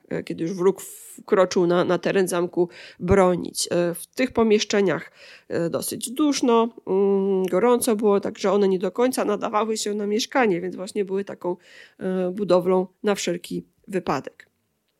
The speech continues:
E, i teraz może parę słów o tym, jak wyglądał, e, wyglądała restauracja, jak wyglądał ten remont, e, ostatni, e, który, e, trwał,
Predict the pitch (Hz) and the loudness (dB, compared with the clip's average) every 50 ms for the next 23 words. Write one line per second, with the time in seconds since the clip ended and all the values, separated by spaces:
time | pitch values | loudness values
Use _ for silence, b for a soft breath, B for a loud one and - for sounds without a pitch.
0 | _ _ _ _ _ - - - 302 302 302 262 - - _ - 262 294 311 330 | _ _ _ _ _ -8 -4 0 0 2 2 0 -2 -6 _ -2 2 2 4 4
1 | 339 339 B B B B B B B B B - 302 302 294 277 277 277 - 269 | 2 0 B B B B B B B B B 2 4 6 6 6 4 2 0 0
2 | 262 262 262 247 220 - 262 269 269 247 254 - 240 240 - - - 233 233 233 | 0 2 2 2 0 2 4 4 4 4 4 2 0 0 0 0 2 2 2 4
3 | 247 226 226 220 214 208 226 247 262 262 - - - - - 214 208 214 220 196 | 2 2 4 4 4 4 4 4 4 2 0 -6 -10 -8 -8 -4 -2 -2 0 2
4 | 208 208 202 196 180 202 220 226 220 220 226 - - - - 185 190 202 196 196 | 2 2 2 2 2 2 2 4 4 2 2 0 -6 -8 -6 -4 -4 -4 -2 -2
5 | 190 196 180 185 214 226 214 202 202 - - 185 175 180 196 220 233 - - 214 | -2 -2 0 2 2 2 2 2 0 -2 -2 -2 0 0 0 0 0 0 0 0
6 | 190 180 190 233 196 208 208 208 202 180 185 - 175 175 180 180 208 214 214 202 | 0 0 -2 -2 0 2 2 4 2 2 0 0 -2 0 2 2 2 4 4 2
7 | 196 202 - - B B B B B B B B B - 180 185 185 180 180 185 | 2 0 -2 -8 B B B B B B B B B -4 -4 -2 -2 0 0 0
8 | 185 - - 220 220 - - 226 208 196 196 - - - - - - - 160 175 | 2 4 4 4 4 4 2 0 0 0 0 -2 -6 -6 -6 -8 -8 -6 -4 -2
9 | 180 180 180 175 175 170 170 - - - - 196 190 190 196 190 190 190 - b | -2 -2 -2 -2 -4 -6 -6 -10 -10 -4 -2 0 0 2 2 0 0 0 -2 b
10 | b b b b b b b b - - 185 185 185 180 180 180 180 180 - - | b b b b b b b b -2 0 2 2 2 2 2 2 2 0 -2 -4
11 | - - 226 208 214 214 202 185 | -6 -2 2 2 4 4 4 2